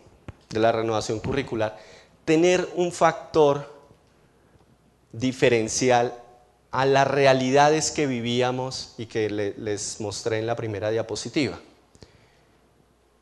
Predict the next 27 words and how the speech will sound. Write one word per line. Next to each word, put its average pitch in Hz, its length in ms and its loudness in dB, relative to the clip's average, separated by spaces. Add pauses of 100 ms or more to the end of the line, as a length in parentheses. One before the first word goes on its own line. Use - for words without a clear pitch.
(420)
¿Cómo 185 260 6
eliminamos 143 760 4
el, 107 400 2 (800)
el, 117 380 -4 (140)
eh, 127 280 0
factor 143 560 4
negativo 127 560 0
que 139 140 -4
generan 117 720 -2
en 110 140 -8
algunos 104 380 -6
casos 117 480 -4 (300)
los 107 100 -8
llaneros 101 300 -4
solitarios 110 880 2
o 110 40 -4
la 101 80 -4
infraestructura 98 680 -8
sin 104 260 -8
uso 117 320 -6 (220)
o 120 160 4
el 107 120 0
mal 107 260 0
uso 120 340 -2
de 107 60 -2
la 101 80 -4
infraestructura? 104 680 -8